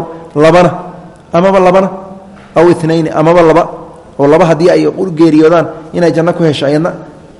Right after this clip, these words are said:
yaa Rasuulallaahi." Qaala wuxuu yidhi, "Aw ithnayn, ama laba, haddii laba ay u dhintaan ayadna oo Ilaahay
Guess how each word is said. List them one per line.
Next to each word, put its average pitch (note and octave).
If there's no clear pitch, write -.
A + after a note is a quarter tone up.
yaa D3+
Rasuulallaahi." C3+
Qaala D3+
wuxuu C3
yidhi, C3+
"Aw D3
ithnayn, D3
ama G3+
laba, G3
haddii E3
laba A#3+
ay G3+
u G#3+
dhintaan F#3+
ayadna F3+
oo E3+
Ilaahay E3+